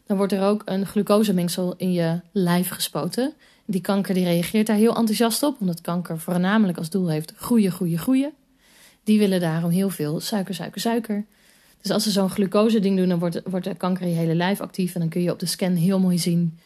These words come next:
waar de kanker zit. Dus met je boerenverstand kun je redeneren, als je in het gewone leven ook leeft op chips en chocolade,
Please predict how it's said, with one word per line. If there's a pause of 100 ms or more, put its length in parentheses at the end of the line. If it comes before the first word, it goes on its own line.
(180)
waar
de
kanker
zit. (480)
Dus
met
je
boerenverstand
kun
je
redeneren,
als
je
in
het
gewone
leven
ook
leeft
op
chips
en
chocolade,